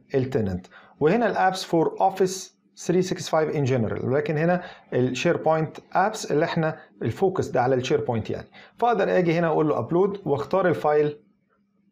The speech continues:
اللي انا عايز اعمل له ابلود براحتي جدًا من اي مكان عندي على الكمبيوتر. وانس ان انا عملت له ابلود خلاص هيبقى الابلكيشن دوت ريدي وجاهز ان هو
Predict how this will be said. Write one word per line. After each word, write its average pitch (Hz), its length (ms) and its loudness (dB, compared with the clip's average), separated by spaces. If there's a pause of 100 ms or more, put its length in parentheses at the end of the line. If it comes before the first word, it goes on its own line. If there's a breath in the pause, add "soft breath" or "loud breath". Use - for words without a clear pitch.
(160)
اللي 151 160 4
انا 147 100 0
عايز 135 200 2
اعمل 123 260 0
له 113 120 -2
ابلود 131 480 0
براحتي 143 340 0
جدًا 180 260 0
من 151 160 -2
اي 180 180 0
مكان 156 320 0
عندي 139 380 0 (400 loud breath)
على 135 160 2
الكمبيوتر. 185 600 0 (480 loud breath)
وانس 170 680 2
ان 175 100 2
انا 190 140 0
عملت 147 300 0
له 165 200 2
ابلود 147 480 0
خلاص 147 600 0
هيبقى 139 280 2
الابلكيشن 127 760 -2
دوت 127 460 -2 (180)
ريدي 127 440 0
وجاهز 160 580 2 (280 loud breath)
ان 127 120 0
هو 139 480 2